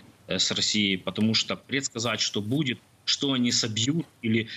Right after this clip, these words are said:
что они собираются захватить в космосе, или как они будут вести себя с Международной космической станцией, очень тяжело.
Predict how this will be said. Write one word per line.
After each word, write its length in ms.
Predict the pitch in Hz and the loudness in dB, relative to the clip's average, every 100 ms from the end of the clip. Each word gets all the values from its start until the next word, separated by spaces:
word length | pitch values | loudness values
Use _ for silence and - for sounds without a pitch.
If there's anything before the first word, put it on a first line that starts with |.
| - | -6
что 240 | - - 131 | -4 0 0
они 220 | 127 123 | 2 2
собираются 800 | 107 107 117 117 113 - - 101 | 2 0 0 2 0 0 0 0
захватить 640 | 101 113 110 110 175 175 | 0 0 -2 0 2 0
в 100 | - | -2
космосе, 640 | 143 127 - 107 - 98 - - | -2 -2 0 0 2 0 -4 -6
или 120 | 104 107 | -4 -2
как 220 | 127 123 | -2 0
они 400 | 110 113 113 - | 0 2 2 0
будут 300 | 98 117 110 | 0 0 0
вести 260 | 110 - 113 | -2 0 0
себя 320 | 113 101 101 | 0 0 -2
с 80 | - | -2
Международной 560 | 95 101 104 143 170 | -2 0 0 0 -4
космической 500 | - _ 117 - - | -6 _ -2 -2 0
станцией, 480 | 98 101 98 - 95 - - - | -2 -2 -2 -2 -2 -6 -14 -4
очень 260 | 139 127 | -2 0
тяжело. 420 | 117 117 113 95 | 0 0 0 -2